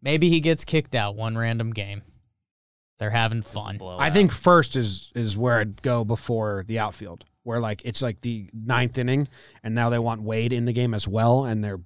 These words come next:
Speaker 3: winning by ten runs, so they just throw Tyler
Speaker 1: Yeah, I don't
Speaker 3: first.
Speaker 1: know. Weird World season. They rest Hicks. They rest Judge. Tyro
Speaker 2: Yeah.
Speaker 1: ends up in the outfield for
Speaker 2: There's
Speaker 1: two
Speaker 2: a,
Speaker 1: innings.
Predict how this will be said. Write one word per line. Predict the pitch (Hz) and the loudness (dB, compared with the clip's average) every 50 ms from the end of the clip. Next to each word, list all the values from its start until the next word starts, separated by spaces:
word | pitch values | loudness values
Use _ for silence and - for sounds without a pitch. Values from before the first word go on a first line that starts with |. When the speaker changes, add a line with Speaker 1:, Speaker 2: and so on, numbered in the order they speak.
| - 120 113 | -16 -12 -6
Speaker 3:
winning | 117 120 120 123 120 110 | -4 -2 0 0 0 0
by | 113 110 | -2 -2
ten | - - - 120 110 | -2 -2 -2 -2 0
runs, | 107 110 107 120 131 123 | 0 2 2 4 2 2
so | - 92 | 0 -2
they | 92 95 | -6 -8
just | 92 90 - - | -8 -10 -12 -10
throw | - 104 101 | -8 -8 -2
Tyler | - 294 349 349 | 0 2 4 6
Speaker 1:
Yeah, | 349 339 339 | 6 6 6
I | 349 | 6
don't | 359 349 | 6 6
Speaker 3:
first. | 196 | 6
Speaker 1:
know. | 165 156 156 | 6 8 6
Weird | 160 156 170 175 175 175 151 | 6 6 6 6 6 6 4
World | 135 131 143 143 147 151 135 - | 2 2 2 4 4 4 2 0
season. | - - 143 147 143 135 127 139 139 139 | 0 0 2 2 2 2 2 0 0 0
They | 139 131 127 | 0 0 0
rest | 113 120 123 127 - - - | 2 2 2 2 0 -2 -6
Hicks. | - - 127 123 120 123 - - | -4 0 0 0 0 0 -4 -6
They | - 110 107 | -6 -6 -4
rest | 107 107 110 - - - | -4 -4 -4 -4 -6 -8
Judge. | - - 107 101 101 104 107 104 - - - | -8 -6 -4 -4 -2 -2 -4 -4 -6 -8 -8
Tyro | - - 107 107 104 107 104 101 | -4 -2 -2 -2 -2 -4 -4 -6
Speaker 2:
Yeah. | 104 101 | -6 -8
Speaker 1:
ends | 101 101 110 | -8 -8 -8
up | 104 101 - | -8 -10 -10
in | 107 | -12
the | 104 101 | -12 -12
outfield | 101 104 104 - - 110 104 104 98 | -12 -14 -16 -12 -10 -10 -8 -8 -6
for | - 139 | -2 0
Speaker 2:
There's | 135 135 131 120 | 0 0 2 2
Speaker 1:
two | 127 131 | 2 2
Speaker 2:
a, | 127 127 | 2 2
Speaker 1:
innings. | 123 107 104 104 104 107 - - - - - | 2 0 -2 -2 -4 -6 -6 -6 -6 -8 -10